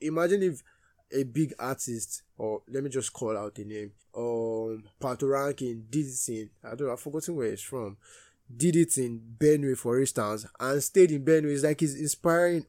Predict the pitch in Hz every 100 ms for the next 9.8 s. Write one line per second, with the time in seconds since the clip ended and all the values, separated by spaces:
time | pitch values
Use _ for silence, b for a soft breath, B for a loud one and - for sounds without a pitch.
0 | - 143 143 143 135 - _ _ _ 147
1 | 143 - 135 135 127 123 120 - 113 117
2 | 123 - - 117 - 120 117 110 123 117
3 | 143 135 117 - B B B B - 147
4 | 175 175 151 156 - - _ - 131 117
5 | 165 156 147 127 117 - - - 127 117
6 | 107 107 - 113 117 - 123 120 - b
7 | b - 123 123 127 139 156 147 131 120
8 | - 131 143 135 120 120 127 - - 147
9 | 147 143 127 123 113 107 110 107